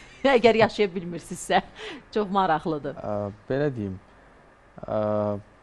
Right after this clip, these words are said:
Speaker 2: mənim istədiyim həyat dəstək olmaqdır. Məsələn, mən
Speaker 1: Sizə
Speaker 2: gəncəm.
Speaker 1: dəstək olsunlar.
Speaker 2: Yox, mən dəstək
Speaker 1: Mhm.
Speaker 2: olum.
Speaker 1: Siz dəstək
Speaker 2: Ə,
Speaker 1: olursunuz.
Speaker 2: mən
Speaker 1: Aha.
Speaker 2: gəncəm və indiyə qədər çalışdığım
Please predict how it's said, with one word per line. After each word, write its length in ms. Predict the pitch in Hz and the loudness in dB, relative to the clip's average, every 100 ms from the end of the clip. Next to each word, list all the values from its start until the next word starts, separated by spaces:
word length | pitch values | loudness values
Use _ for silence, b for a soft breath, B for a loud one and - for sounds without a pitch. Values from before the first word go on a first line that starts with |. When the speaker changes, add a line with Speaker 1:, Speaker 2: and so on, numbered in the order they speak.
| _ _ _ | _ _ _
Speaker 2:
mənim 320 | 127 135 165 170 | -2 0 0 -2
istədiyim 480 | - 131 131 135 123 | 2 2 2 -2 -2
həyat 380 | 117 131 - - _ _ _ | 0 0 -4 -16 _ _ _
dəstək 360 | 117 113 - 117 | -4 -4 -2 0
olmaqdır. 480 | 110 104 101 - - _ - _ - _ _ | 0 -2 -6 -12 -20 _ -20 _ -20 _ _
Məsələn, 360 | - - 113 113 185 | -12 -4 -4 -4 -8
mən 260 | 143 - 123 | -8 0 2
Speaker 1:
Sizə 140 | 254 285 | 2 4
Speaker 2:
gəncəm. 140 | 208 | 4
Speaker 1:
dəstək 200 | - 175 | 4 0
olsunlar. 400 | 156 - 165 156 120 | -2 -6 -10 0 0
Speaker 2:
Yox, 140 | 101 - - | 0 -6 -6
mən 240 | 113 107 | -2 -2
dəstək 240 | 98 208 | -4 -4
Speaker 1:
Mhm. 80 | 233 | -6
Speaker 2:
olum. 140 | 269 113 - | -8 -12 -14
Speaker 1:
Siz 160 | 240 240 | -6 -4
dəstək 300 | 175 151 160 | -4 -6 -8
Speaker 2:
Ə, 40 | 139 | -6
Speaker 1:
olursunuz. 220 | 107 107 | -2 0
Speaker 2:
mən 160 | 127 139 | 0 0
Speaker 1:
Aha. 80 | 127 | 0
Speaker 2:
gəncəm 380 | 135 113 127 131 | 0 2 0 -2
və 140 | 123 123 120 - _ | 0 0 0 -4 _
indiyə 320 | - 113 117 120 | -6 -2 0 0
qədər 220 | 113 113 - | 0 -4 -2
çalışdığım 560 | 107 104 - 110 113 | -4 -4 -4 -4 -2